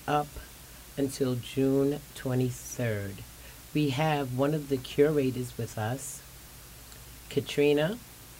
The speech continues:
and we have two artists, Pamela and Larry. All right, Katrina, why don't you please start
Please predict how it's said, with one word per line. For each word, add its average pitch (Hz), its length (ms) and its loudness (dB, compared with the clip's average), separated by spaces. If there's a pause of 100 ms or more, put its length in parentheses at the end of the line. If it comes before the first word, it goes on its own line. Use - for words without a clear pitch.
(640)
and 143 220 2
we 139 160 4
have 127 340 0
two 165 260 -8
artists, 123 640 0 (360)
Pamela 123 580 2 (1000)
and 139 140 4
Larry. 117 400 2 (1200)
All 160 120 6
right, 143 220 4 (260)
Katrina, 156 680 0 (1000)
why 170 140 2
don't 208 260 2
you 185 80 2
please 139 640 2
start 135 580 2